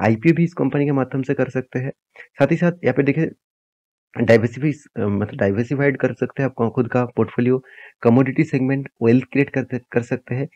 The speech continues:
यूएस स्टॉक मार्केट के भी ऊपर आप इन्वेस्ट कर सकते हैं। तो कंपनी का जो बिजनेस है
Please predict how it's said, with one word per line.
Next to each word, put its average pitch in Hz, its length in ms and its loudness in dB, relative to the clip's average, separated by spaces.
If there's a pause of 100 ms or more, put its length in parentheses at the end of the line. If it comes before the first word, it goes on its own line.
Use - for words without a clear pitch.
(140)
यूएस 170 240 4
स्टॉक 139 240 -2
मार्केट 127 300 -2
के 123 120 -2
भी 123 200 -2
ऊपर - 380 -2
आप 120 160 0 (100)
इन्वेस्ट 107 320 -4
कर 104 160 -6
सकते - 340 -14
हैं। 90 100 -12 (380)
तो 170 60 -2
कंपनी 175 320 4
का 214 60 2
जो 214 100 0
बिजनेस 175 420 2
है 269 140 -4